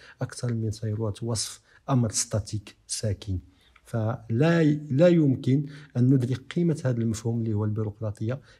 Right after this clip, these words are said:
إلا إلا استحضرنا النزعة التاريخانية ديال، آه، ماكس فيبر. للإيضاح فقط، le comportement rationnel par finalité,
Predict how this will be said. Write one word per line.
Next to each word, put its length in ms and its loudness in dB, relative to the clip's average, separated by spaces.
إلا 180 0
إلا 80 -2
استحضرنا 500 -4
النزعة 340 -2
التاريخانية 880 -6
ديال، 500 -2
آه، 380 -10
ماكس 300 -4
فيبر. 360 -6
للإيضاح 640 -2
فقط، 320 -6
le 40 2
comportement 800 0
rationnel 340 -6
par 100 -6
finalité, 580 -4